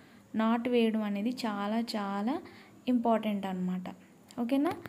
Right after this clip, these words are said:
So, అది మాత్రం చాలా గుర్తుపెట్టుకోవాలి మీరు. సైడ్ జాయింట్స్, షోల్డర్ జాయింట్స్ చేసేటప్పుడు స్టార్టింగ్ కుట్టు వేసేటప్పుడు రెండు మూడు సార్లు వెనక్కి ముందుకి కుట్ట-, కుట్టిన తర్వాత ఎండ్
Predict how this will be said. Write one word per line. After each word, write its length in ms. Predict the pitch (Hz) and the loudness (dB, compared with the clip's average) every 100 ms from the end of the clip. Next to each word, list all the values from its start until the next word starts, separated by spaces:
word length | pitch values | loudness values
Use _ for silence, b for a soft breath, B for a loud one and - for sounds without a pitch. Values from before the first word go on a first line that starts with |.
| B B - | B B 0
So, 60 | 240 | 2
అది 100 | 220 214 | 2 2
మాత్రం 240 | 214 214 247 233 | -2 -2 0 0
చాలా 200 | 208 208 208 | 0 -2 -4
గుర్తుపెట్టుకోవాలి 760 | 214 - 214 208 - 202 190 190 | -6 -6 -6 -8 -6 -6 -2 -2
మీరు. 180 | 190 233 339 B B B - | 0 -2 -4 B B B -4
సైడ్ 320 | 214 208 226 226 | -2 0 -2 -2
జాయింట్స్, 760 | 220 202 196 196 208 - - - 196 208 - | -4 -2 -4 -4 -6 -8 -10 -6 -6 -6 -4
షోల్డర్ 400 | 208 208 220 226 | -2 -2 -2 -2
జాయింట్స్ 440 | 226 208 202 208 - - | -2 -4 -4 -6 -6 -4
చేసేటప్పుడు 640 | 185 190 196 190 190 220 277 B B B - | -4 -4 -6 -8 -6 -6 -6 B B B -2
స్టార్టింగ్ 440 | 233 214 233 247 | 0 0 2 2
కుట్టు 200 | 233 - 220 | 0 -4 -4
వేసేటప్పుడు 580 | 220 226 214 208 233 269 254 | -2 -2 -4 -4 -2 -2 2
రెండు 160 | 220 214 | 2 0
మూడు 140 | 208 - | -2 -2
సార్లు 320 | 208 226 240 - B B B B - | -2 0 0 -2 B B B B 2
వెనక్కి 340 | 233 226 226 233 | 4 4 4 4
ముందుకి 340 | 226 214 214 240 - - | 6 4 -2 -10 -12 -8
కుట్ట-, 360 | 233 220 214 208 - | -6 -4 -4 -6 -6
కుట్టిన 320 | 233 214 226 214 | -6 0 2 2
తర్వాత 320 | 196 190 190 311 339 B B B - 233 | 0 -4 -4 -6 -6 B B B 2 6
ఎండ్ 180 | 233 | 6